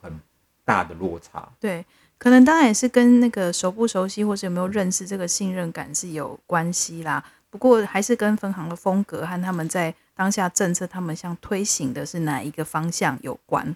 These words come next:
Speaker 1: 嗯，嗯，
Speaker 2: 对啊，
Speaker 1: 嗯，嗯。
Speaker 2: 那无界其实也就是在这个部分有走过了这一段，所以我们在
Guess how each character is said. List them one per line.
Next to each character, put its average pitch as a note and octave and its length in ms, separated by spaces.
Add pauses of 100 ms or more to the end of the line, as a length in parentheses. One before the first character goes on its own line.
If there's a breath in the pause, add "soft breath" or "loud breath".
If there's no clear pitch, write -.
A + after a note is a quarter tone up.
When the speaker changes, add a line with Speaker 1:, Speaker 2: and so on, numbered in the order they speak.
(200)
Speaker 1:
嗯， F#2 300
嗯， D#2+ 200
Speaker 2:
对 D#3+ 100
啊， B2+ 180
Speaker 1:
嗯， - 20
嗯。 - 20
Speaker 2:
那 A3 280
无 G#3 120
界 C4+ 180
其 G3+ 160
实 F3+ 160
也 D3 160
就 G3+ 180
是 G#3 160
在 F#3+ 220
这 F#3+ 140
个 F3+ 100
部 F#3 180
分 F3+ 300
有 D#3+ 180
走 F3 200
过 F#3+ 180
了 D3 80
这 E3+ 140
一 D#3+ 140
段， D#3 280
所 G3+ 140
以 G#3+ 60
我 F#3+ 80
们 D#3+ 180
在 G3+ 220